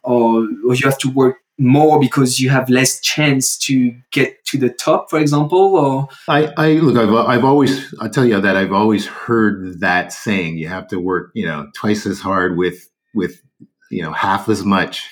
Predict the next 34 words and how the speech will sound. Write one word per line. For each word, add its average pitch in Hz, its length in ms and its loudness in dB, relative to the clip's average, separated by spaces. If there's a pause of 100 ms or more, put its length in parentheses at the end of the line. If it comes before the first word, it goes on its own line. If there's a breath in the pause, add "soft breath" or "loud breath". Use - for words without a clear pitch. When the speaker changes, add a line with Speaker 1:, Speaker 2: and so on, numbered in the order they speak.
Speaker 2:
<laughs> - 100 -20
to - 160 -4
get 135 240 0
to 120 80 0
the 101 100 0
same 92 380 -4
place. 85 420 -2 (540 loud breath)
Uh, 85 320 0 (120)
again, 107 360 2
what 101 160 4
I've 98 280 2
found 92 400 0
is 85 480 0 (420)
that 85 560 -2 (300)
if 117 220 -2
I, 98 720 0 (1300)
you 143 140 0
know, 85 320 -4 (800 soft breath)
I, - 160 -10
I'll 127 140 -2
tell 139 200 2
you 120 140 4
that 101 240 0
I, 104 80 0
I 98 240 -2
remember 104 480 0
a 82 100 -2
story 90 300 -2
that 87 180 0
I 107 120 2
tell 82 220 -6
is 82 120 -6
I 85 60 -2
remember, 87 680 -2